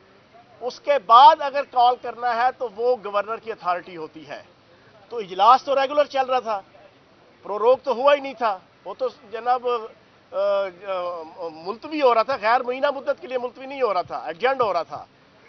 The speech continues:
अब एडजर्न और प्रोरोग में फ़र्क है। एडजर्न तो होता रहेगा जना, वो एक ही इजलास है जो एडजर्न होता है,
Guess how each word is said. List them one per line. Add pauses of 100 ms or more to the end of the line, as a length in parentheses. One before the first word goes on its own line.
(160)
अब
एडजर्न
और
प्रोरोग
में
फ़र्क
है। (640)
एडजर्न
तो
होता
रहेगा
जना,
वो
एक
ही
इजलास
है
जो
एडजर्न
होता
है,